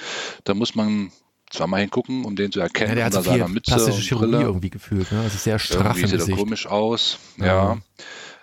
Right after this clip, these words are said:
Speaker 1: ja. Ähm, dann, äh, Martin Short sieht, hab ich auch in
Speaker 2: Auch alt.
Speaker 1: Erinnerung, hat sich, ja, einfach alt, ne, wahrscheinlich. Und die, was ich mich, was mich wieder gewundert hat, die Selena Gomez, Sängerin, Schauspielerin,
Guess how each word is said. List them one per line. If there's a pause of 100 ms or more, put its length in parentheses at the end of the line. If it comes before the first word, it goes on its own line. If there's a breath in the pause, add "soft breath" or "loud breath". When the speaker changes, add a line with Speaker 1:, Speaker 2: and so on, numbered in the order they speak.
(140 loud breath)
Speaker 1:
ja.
Ähm,
dann,
äh,
Martin
Short
sieht, (420)
hab
ich
auch
in
Speaker 2:
Auch
alt.
Speaker 1:
Erinnerung,
hat
sich, (160)
ja,
einfach
alt,
ne,
wahrscheinlich. (720 loud breath)
Und (180)
die, (160)
was
ich
mich,
was
mich
wieder
gewundert
hat,
die
Selena (220)
Gomez, (640 loud breath)
Sängerin,
Schauspielerin,